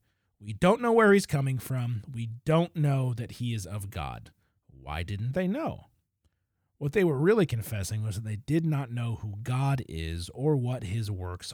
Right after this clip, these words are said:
are. In their own way, they shared Nicodemus's problem of not being able to see the kingdom of God, though they were sure that, in fact, they did.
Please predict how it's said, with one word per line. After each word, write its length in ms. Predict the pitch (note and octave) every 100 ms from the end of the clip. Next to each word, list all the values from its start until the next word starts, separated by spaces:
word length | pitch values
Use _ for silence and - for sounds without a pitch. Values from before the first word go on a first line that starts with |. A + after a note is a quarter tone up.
| -
are. 460 | D#2+ D2+ B1 - - _ - _ _
In 140 | G#2+
their 160 | G2 F2+ C3
own 300 | D3+ E3 C#3
way, 220 | B2 B2
they 140 | G2+
shared 380 | F2 - A#2+ A2+
Nicodemus's 680 | G#2+ A#2 G#2 G2+ G2 G2+ -
problem 440 | - F2+ F2 F#2
of 100 | E2+
not 240 | F#2 A2+ -
being 240 | A#2 A2
able 240 | G2+ G2
to 140 | F#2 F2
see 320 | - C3 D3+
the 120 | D#3+
kingdom 360 | - A2+ G#2+ F#2+
of 160 | F#2
God, 440 | - B1+ B1+ D2+ - _ _ _ -
though 160 | G#2 F#2
they 260 | A#2 F#3+
were 180 | A#3 F3+
sure 520 | - - D#3 A#2 G2
that, 160 | F#2+ G2
in 160 | F2+ F2
fact, 560 | A2+ G2+ F#2+ - D#2+
they 180 | F2 F2+
did. 460 | - D2 A1+ B1